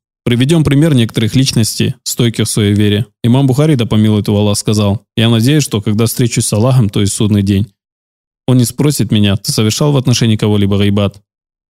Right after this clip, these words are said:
Хула, поклеп. Ибрагим Аль-Харби, да помилует его Аллах, сказал о Бишре Аль-Хафи, да помилует его Аллах: «Не было ни одного выходца из Багдада умнее и стойкого в словах, чем Бишр. Он никогда не совершал гайбат».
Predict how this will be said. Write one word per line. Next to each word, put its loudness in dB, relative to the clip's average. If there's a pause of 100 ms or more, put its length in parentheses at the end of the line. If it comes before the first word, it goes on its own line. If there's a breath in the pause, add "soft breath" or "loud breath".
(140)
Хула, 0
поклеп. -2 (500)
Ибрагим 2
Аль-Харби, 0 (180)
да -2
помилует 0
его 2
Аллах, 0
сказал -2
о -2
Бишре 0
Аль-Хафи, -2 (500)
да -2
помилует 2
его 0
Аллах: 0 (160)
«Не 2
было 2
ни 2
одного 2
выходца -2
из 0
Багдада 0 (1160)
умнее 2
и 2
стойкого 0
в -6
словах, 0
чем 0
Бишр. 0 (100)
Он 2
никогда 0
не 2
совершал -2
гайбат». -2